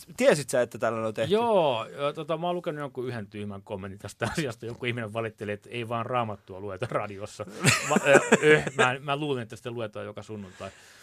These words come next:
Speaker 2: Ei, tota, on sitä varmaan turhempiakin <laughs> juttuja luettu radiossa.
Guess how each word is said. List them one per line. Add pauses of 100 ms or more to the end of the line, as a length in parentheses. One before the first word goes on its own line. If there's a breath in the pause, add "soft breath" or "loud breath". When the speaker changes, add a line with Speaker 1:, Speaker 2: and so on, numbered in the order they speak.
(280 soft breath)
Speaker 2:
Ei,
tota, (100)
on
sitä
varmaan (140)
turhempiakin (280)
<laughs>
juttuja
luettu (100)
radiossa.